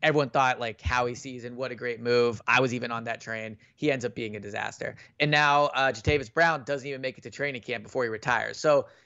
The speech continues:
the, the linebacker core signings have not been great recently. Um, from an X's and O's standpoint, I think they wanted him because of his speed, um, from a coverage, from, in terms of coverage. Not a great tackler, but he is quick. So when you look at how this impacts things,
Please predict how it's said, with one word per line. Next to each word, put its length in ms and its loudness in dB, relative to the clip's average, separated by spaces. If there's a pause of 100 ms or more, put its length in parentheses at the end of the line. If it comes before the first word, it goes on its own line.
(120)
the, 320 2
the 100 -6
linebacker 640 4
core 600 -2
signings 400 -4
have 120 -8
not 280 0
been 100 -6
great 260 -8
recently. 540 -12 (300)
Um, 360 -4
from 140 -4
an 140 -8
X's 300 0
and 120 -2
O's 220 2
standpoint, 640 -2 (360)
I 120 4
think 220 -2
they 100 2
wanted 360 0
him 180 -2
because 300 0
of 100 -4
his 160 -6
speed, 540 -6 (200)
um, 320 2
from 200 0
a 60 -4
coverage, 520 0
from, 320 -12 (100)
in 100 -10
terms 260 -4
of 60 -14
coverage. 420 -2 (220)
Not 180 4
a 60 2
great 180 -4
tackler, 400 -4
but 140 -10
he 140 -8
is 100 -8
quick. 400 -4 (220)
So 240 2
when 200 -2
you 140 -2
look 240 2
at 100 2
how 220 4
this 200 -4
impacts 420 -8
things, 340 -12